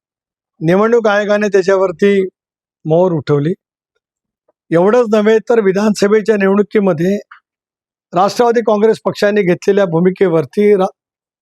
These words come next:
महाराष्ट्रातल्या जनतेने एक्केचाळीस आमदार निवडून देऊन लोकशाहीचं स-, शिक्कामोर्तब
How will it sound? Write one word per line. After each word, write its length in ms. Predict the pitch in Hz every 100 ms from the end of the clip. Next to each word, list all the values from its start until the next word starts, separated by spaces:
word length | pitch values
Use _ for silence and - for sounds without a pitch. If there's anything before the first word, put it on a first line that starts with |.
| -
महाराष्ट्रातल्या 640 | 160 180 190 180 175 190
जनतेने 520 | 175 165 156 180 175 185 214 _ _ _ _ _ _ _ _ _ _ -
एक्केचाळीस 640 | 160 - 220 233 233 220
आमदार 360 | 196 190 196 202
निवडून 400 | 196 185 190 196
देऊन 220 | 185 202 - _ _ _ _ _ _ _ _ _ _ -
लोकशाहीचं 760 | 147 165 196 - 220 233 220 247
स-, 260 | - - - _ -
शिक्कामोर्तब 760 | - 196 226 247 220 185 220